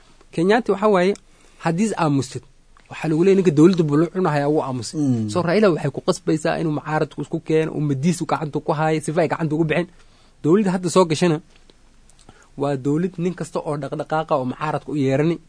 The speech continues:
Speaker 1: ama jago siini, ama wax siini, sifa ay ninka ku soo wadato.
Speaker 2: Aad iyo aad.
Speaker 1: Raila tii uu celin hayaa.
Speaker 2: Aha.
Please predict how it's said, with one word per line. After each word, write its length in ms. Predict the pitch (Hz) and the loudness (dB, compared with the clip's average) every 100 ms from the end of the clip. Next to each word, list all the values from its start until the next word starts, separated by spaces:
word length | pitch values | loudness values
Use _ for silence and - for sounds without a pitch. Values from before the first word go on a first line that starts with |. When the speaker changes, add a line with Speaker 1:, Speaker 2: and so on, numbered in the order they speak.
| - _ - - | -20 _ -14 0
Speaker 1:
ama 200 | 165 143 | 2 4
jago 280 | 120 147 165 | 4 2 2
siini, 340 | - 151 165 156 - - - | 2 2 2 -2 -12 -18 -10
ama 200 | 170 175 | -4 0
wax 200 | 151 160 - | 0 -2 -4
siini, 240 | - 165 165 - - | 0 0 0 -6 -16
sifa 200 | 147 196 | -6 -2
ay 100 | 190 | 0
ninka 180 | 175 143 | 0 -2
ku 100 | 156 | -2
soo 140 | 139 | 0
wadato. 300 | 113 101 - 139 | -2 -4 0 4
Speaker 2:
Aad 200 | 135 110 | 4 4
iyo 100 | 104 | 0
aad. 100 | - - - - | -2 -12 -16 -2
Speaker 1:
Raila 300 | 180 202 226 | 4 6 6
tii 240 | - 220 208 | 4 2 2
uu 160 | 180 | 2
celin 260 | 165 175 190 | 2 4 4
hayaa. 360 | 131 135 143 143 | 2 2 4 4
Speaker 2:
Aha. 200 | 113 | 2